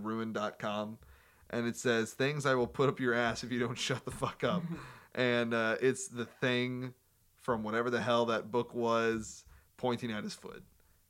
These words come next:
Speaker 1: insinuating, "He'll shove it up your ass."
Speaker 2: <laughs> Oh, yeah, yeah, yeah.
Speaker 1: Yep.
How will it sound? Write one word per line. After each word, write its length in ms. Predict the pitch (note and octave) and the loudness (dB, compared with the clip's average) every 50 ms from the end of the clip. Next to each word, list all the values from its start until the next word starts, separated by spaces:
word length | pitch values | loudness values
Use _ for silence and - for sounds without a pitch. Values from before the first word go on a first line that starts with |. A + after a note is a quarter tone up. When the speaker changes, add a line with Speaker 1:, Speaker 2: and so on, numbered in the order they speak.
| _ - | _ -8
Speaker 1:
insinuating, 840 | A#2+ A2+ G#2+ - C#3+ C3 A#2+ A2 G#2 G2+ - F#2 F#2 F#2+ F#2+ G#2 F3+ - - - - _ _ _ _ - _ _ _ - - - - - _ - - - - - _ - A#2+ | -6 -6 -4 -4 -4 -2 -2 -2 -2 -2 -4 -4 -6 -8 -10 -14 -16 -18 -20 -20 -20 _ _ _ _ -20 _ _ _ -20 -20 -20 -20 -20 _ -20 -20 -20 -20 -20 _ -10 -4
"He'll 140 | C3 C3 B2+ | -2 -2 -2
shove 240 | - - D3+ C#3+ C#3 | 0 0 -2 -2 -2
it 60 | B2+ | -6
up 140 | G#2+ - - | -6 -4 -4
your 100 | C3 A2+ | -4 -4
ass." 640 | - - - - - E3 E3 D#3 D#3 F3+ F3 F3+ E3 - - - _ - | -2 -4 -6 -6 -6 -6 -6 -2 0 0 0 0 -2 -6 -10 -18 _ -16
Speaker 2:
<laughs> 400 | F#3 - - F#3+ - _ _ - | -16 -16 -16 -20 -20 _ _ -10
Oh, 260 | D#3 D#3 D#3+ D#3 D3+ | -8 -6 -6 -4 -6
yeah, 260 | C#3+ D3 D3 D3 D3 | -6 -6 -8 -6 -6
yeah, 260 | C#3+ C#3+ C#3+ D3 D3 C#3+ | -6 -6 -6 -8 -8 -8
yeah. 240 | C#3 C#3+ F3 F3+ F3+ - B2 B2+ | -6 -2 -2 -2 -4 -4 -8 -8
Speaker 1:
Yep. 140 | A#2 D#3 | -8 -8